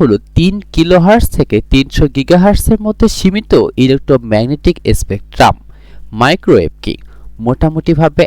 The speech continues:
এক গিগাহার্টজ হতে একশো গিগাহার্টজের ভিতরে ইলেকট্রোম্যাগনেটিক স্পেকট্রাম ফ্রিকোয়েন্সি ব্যান্ডই হলো মাইক্রোওয়েভ। ব্লুটুথ কি? ওয়্যারলেস নেটওয়ার্কিং জগতে ব্লুটুথ হচ্ছে এমন একটি পদ্ধতি যা স্বল্প দূরত্বের মধ্যে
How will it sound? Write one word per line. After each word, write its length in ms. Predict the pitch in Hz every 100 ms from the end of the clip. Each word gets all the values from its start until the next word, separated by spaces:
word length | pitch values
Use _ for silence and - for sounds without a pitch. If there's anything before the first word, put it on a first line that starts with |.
| -
এক 220 | 131 180 -
গিগাহার্টজ 460 | 202 202 202 208 -
হতে 180 | 202 - - -
একশো 320 | 151 - - -
গিগাহার্টজের 520 | 156 151 131 - 123
ভিতরে 300 | 123 127 117 -
ইলেকট্রোম্যাগনেটিক 800 | 117 120 123 110 120 143 165 156 156
স্পেকট্রাম 400 | - 165 - 165 165
ফ্রিকোয়েন্সি 680 | 175 - 180 175 214 226 294 - 123
ব্যান্ডই 540 | 113 135 160 196 269
হলো 360 | 208 120 92 139 -
মাইক্রোওয়েভ। 520 | 101 90 85 85 - - - - - - - - - -
ব্লুটুথ 380 | 165 170 117 -
কি? 200 | - - - - - - - - - - 117
ওয়্যারলেস 460 | 143 202 226 233 -
নেটওয়ার্কিং 460 | 151 160 156 175 165
জগতে 500 | 123 107 123 - 139
ব্লুটুথ 380 | 120 135 170 185
হচ্ছে 260 | 175 - -
এমন 320 | 131 160 214
একটি 280 | 240 - 240 - -
পদ্ধতি 540 | 131 139 208 - 117 -
যা 140 | 113
স্বল্প 420 | - 135 135 - 185
দূরত্বের 400 | 196 190 208 202
মধ্যে 260 | 196 202